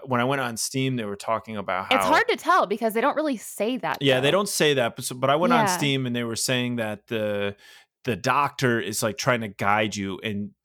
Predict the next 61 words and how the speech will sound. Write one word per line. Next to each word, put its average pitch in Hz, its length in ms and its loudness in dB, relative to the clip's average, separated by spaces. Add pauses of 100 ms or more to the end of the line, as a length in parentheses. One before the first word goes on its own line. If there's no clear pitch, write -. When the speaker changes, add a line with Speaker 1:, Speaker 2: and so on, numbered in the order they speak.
Speaker 1:
and 117 140 -2
the 101 60 -4
puzzles 131 380 2
that 127 120 2
you're 95 80 -6
putting 113 280 -4
back 104 180 -4
together 104 380 0
are 95 60 -2
gonna 101 260 0
kind 110 240 0
of 92 120 -2
get - 180 0
you 104 120 0
back 90 280 0
to 95 260 -2
consciousness. - 800 -2
It's - 140 -10
gonna, 98 180 -2 (160)
it's - 180 -10
gonna 98 160 -2
wake 92 280 0
you 92 140 -2
up 90 200 2
and, 82 280 -12
and 98 240 -4
get 87 100 -2
Speaker 2:
Mm. 160 60 -6
Speaker 1:
you 80 100 -8
up 87 160 -6
and 82 100 -18
moving 87 300 -6
Speaker 2:
Okay. - 140 -10
Speaker 1:
again. - 200 -6 (180)
So - 120 0
I 170 100 4
thought 233 240 -2
that 214 160 -4
sounded 143 340 -2
really, 135 340 0
really 123 260 0
interesting. 123 480 -4
And 147 140 0
the 143 60 2
way 139 260 0
it's 202 240 -2
set - 400 0
up 131 280 0
and 113 140 -2
the 101 60 -4
things 143 320 -4
that 135 100 4
are 104 100 0
happening, 143 760 0
it 117 100 0
reminds 110 400 0
me 110 100 -4
so 123 200 0
much 117 200 -2
of 87 140 -6
Soma, 135 520 0